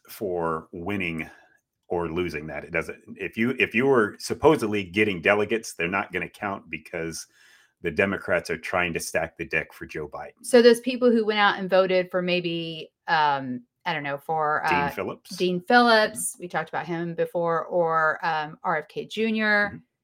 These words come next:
Speaker 1: Wasted.
Speaker 2: Wasted.
Speaker 1: Yep. Completely wasted. Yeah.
Speaker 2: Oh my gosh.
Speaker 1: Yeah.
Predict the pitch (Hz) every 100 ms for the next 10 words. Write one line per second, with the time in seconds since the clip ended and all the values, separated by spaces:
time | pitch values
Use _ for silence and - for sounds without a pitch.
0 | _ _ - 113 117 101 98 _ 190 220
1 | 208 - 240 233 _ _ _ - 165 147
2 | 113 85 71 - 65 _ _ - - 269
3 | 320 339 294 294 254 262 277 285 196 -
4 | - 73